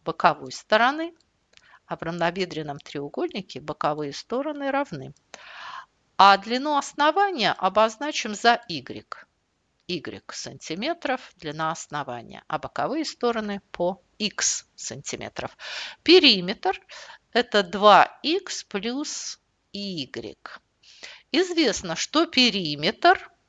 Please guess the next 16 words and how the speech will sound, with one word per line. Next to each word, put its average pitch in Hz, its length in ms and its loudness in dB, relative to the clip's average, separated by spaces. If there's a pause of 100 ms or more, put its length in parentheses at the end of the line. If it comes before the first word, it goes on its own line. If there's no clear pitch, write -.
(680)
э, 175 180 4
в - 200 -12
пять 359 320 10
раз 302 280 10
больше 285 400 4
основания. 214 720 4
Значит, 208 420 -8
если 254 240 -2
периметр, 262 1120 -2
вот 226 160 -14
это 226 200 -4
два 185 500 2
икс - 340 -10
плюс - 320 -10
y, 285 440 -8 (720)
м, 175 360 -10